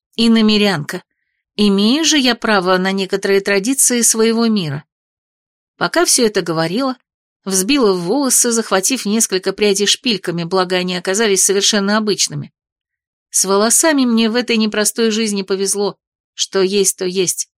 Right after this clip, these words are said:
Густые, вьющиеся, пока еще без седины. Вымыл, высушил, заколол и вперед. Очень удобно. Девушка долго думала, строго поджав губы, но в итоге все же решила, что я права.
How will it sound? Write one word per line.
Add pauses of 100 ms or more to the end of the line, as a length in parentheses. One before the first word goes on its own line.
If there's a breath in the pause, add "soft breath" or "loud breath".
(320)
Густые,
вьющиеся,
пока
еще
без
седины. (320)
Вымыл,
высушил,
заколол
и
вперед. (340)
Очень
удобно. (560)
Девушка
долго
думала,
строго
поджав
губы, (360)
но
в
итоге
все
же
решила,
что
я
права.